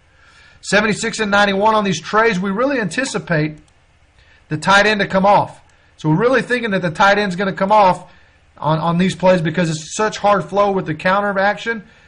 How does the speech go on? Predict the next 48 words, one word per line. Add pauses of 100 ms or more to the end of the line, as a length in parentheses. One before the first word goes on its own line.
(140)
but
the
tackle's
gotta
be
ready
to
snap
off
in
case
of
run
through. (840)
Here's
a
good
look
at
the
tray. (220)
Seventy-six
collects
it.
Ninety-one
gets
to
the
backside
linebacker, (260)
and
we're
off
and
running.
Fifty-five's
tied
off
the
qu-,
uh,
quad
to
kick
out. (480)
There's
a
little.